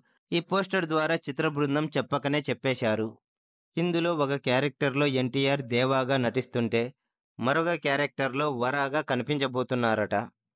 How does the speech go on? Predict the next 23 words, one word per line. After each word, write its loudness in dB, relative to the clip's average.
దేవర -2
సినిమాలోని -2
మూడు 0
అక్షరాలలోనే 0
ఎన్టీఆర్ 2
క్యారెక్టర్లు 0
ఉన్నాయి. 0
ఇక -2
ఈ 0
పోస్టర్ -2
కూడా 0
ఎన్టీఆర్ 0
ఫ్యాన్స్ని 0
విశేషంగా 2
ఆకట్టుకుంటోంది. 0
ఇకపోతే, 0
ఇప్పటికే 0
ఈ -2
సినిమా 0
నుండి 0
రెండు 0
సాంగ్స్ 0
వచ్చాయి. 0